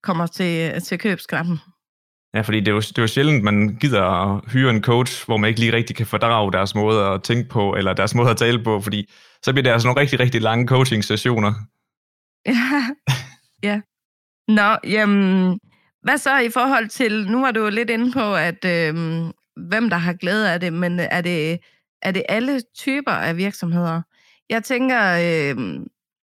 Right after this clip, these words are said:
Speaker 1: vil der være et marked for, nu nævner du selv coaches og behandlere og så videre, men hvis man nu eksempelvis er massør eller zoneterapeut, eller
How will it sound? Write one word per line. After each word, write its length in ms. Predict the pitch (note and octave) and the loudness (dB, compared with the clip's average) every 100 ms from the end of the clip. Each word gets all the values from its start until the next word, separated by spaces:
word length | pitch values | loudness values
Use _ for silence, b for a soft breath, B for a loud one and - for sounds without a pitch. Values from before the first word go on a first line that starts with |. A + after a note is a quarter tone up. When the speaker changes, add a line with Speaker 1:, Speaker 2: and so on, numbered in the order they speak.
| _ _ _ | _ _ _
Speaker 1:
vil 140 | G3 G3+ | -4 -2
der 80 | F3 | 0
være 160 | F#3+ | 0
et 80 | A3+ | 0
marked 600 | A#3 F3+ A3 A#3+ G#3 E3+ | 2 2 2 0 0 -2
for, 400 | E3 E3+ D#3+ E3 | -2 -2 0 -2
nu 160 | E3+ G#3 | 0 0
nævner 320 | G#3 G#3+ G#3 | 0 0 -2
du 100 | E3 | -4
selv 360 | - G3+ F#3+ - | -4 -4 -4 -8
coaches 520 | - G3+ A3+ - D3+ | -4 -4 -4 -6 -6
og 120 | C#3 C#3 | -6 -4
behandlere 480 | E3 G3+ G3 E3+ | -2 0 0 -2
og 80 | C3+ | -4
så 120 | D#3 | -6
videre, 280 | D#3 F3 E3+ - b b b b | -4 -2 -4 -6 b b b b
men 140 | F#3+ G3 | -2 0
hvis 180 | G#3 | 0
man 140 | G#3+ G3 | 0 2
nu 120 | B3+ | 2
eksempelvis 560 | A#3+ - A#3+ G3+ G#3+ F#3+ | 0 0 -2 0 0 0
er 300 | E3+ E3 E3 | 0 0 0
massør 480 | E3+ E3 A3 A#3+ | -2 -2 -2 0
eller 180 | F3 C#3 | 0 -2
zoneterapeut, 960 | D#3 G#3 B3 G#3+ D3+ D3 - D#3+ D#3+ D#3+ | -4 0 -2 -2 -4 -4 -4 -4 -4 -4
eller 440 | D3+ D3+ D3 D3+ | -4 -4 -4 -4